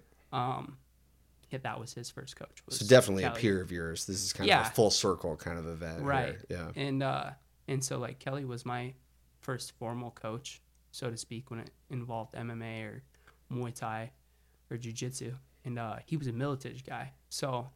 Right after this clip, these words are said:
Speaker 1: I mean, it's crazy about, like, how full circle it was.
Speaker 2: Right.
Speaker 1: I mean, um, when I was in high school, I knew that there was a gym in North Platte.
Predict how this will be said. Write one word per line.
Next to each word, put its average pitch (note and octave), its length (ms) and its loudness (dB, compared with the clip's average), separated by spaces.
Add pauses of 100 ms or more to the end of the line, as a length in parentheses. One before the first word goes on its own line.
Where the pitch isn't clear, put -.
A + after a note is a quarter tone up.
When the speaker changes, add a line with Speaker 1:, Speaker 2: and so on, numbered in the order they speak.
(160)
Speaker 1:
I C3 60 -2
mean, B2 340 -4 (840)
it's - 460 -6
crazy C3 380 0
about, - 320 -6 (140)
like, B2+ 160 -14
how A#2 240 -4 (180)
full A#2 140 -6
circle - 420 -10
it A2 60 -12
was. A#2 440 -6 (140)
Speaker 2:
Right. G2+ 260 2 (140)
Speaker 1:
I C3+ 140 -6
mean, A2 280 -6 (360)
um, A#2 400 -6 (400)
when C#3 160 0
I C3+ 80 4
was B2+ 140 -2
in A2+ 80 -8
high A#2 180 -4
school, B2+ 240 -12
I G#2+ 80 -6
knew A2+ 220 -8
that - 200 -16
there - 120 -14
was G#2+ 140 -14
a A2+ 80 -12
gym A2 260 -10
in G#2+ 80 -12
North G#2 280 -14
Platte. G#2+ 280 -8